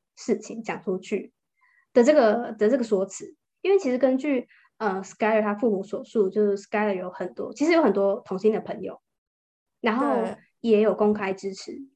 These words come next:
Speaker 1: 呃，同志的权利运动。
Speaker 2: 嗯。
Speaker 1: 然后他自己有一个朋友，呃，好像是同班嘛，反正就是有一个同学，他自己也是，呃，gay，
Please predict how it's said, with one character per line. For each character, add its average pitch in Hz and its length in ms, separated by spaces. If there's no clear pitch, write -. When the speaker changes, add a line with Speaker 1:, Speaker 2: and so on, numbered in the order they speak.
Speaker 1:
呃， - 240
同 190 340
志 247 240
的 196 240
权 190 180
利 202 80
运 220 220
动。 - 180
Speaker 2:
嗯。 208 500
Speaker 1:
然 226 140
后 285 120
他 262 220
自 285 220
己 - 320
有 190 120
一 190 60
个 196 120
朋 185 260
友， 190 340
呃， 202 160
好 233 120
像 311 80
是 392 60
同 214 220
班 208 160
嘛， 196 220
反 202 160
正 226 80
就 269 120
是 262 200
有 196 120
一 190 40
个 185 80
同 196 200
学， 208 240
他 208 240
自 214 140
己 233 60
也 190 100
是， 190 460
呃， 175 200
gay， - 260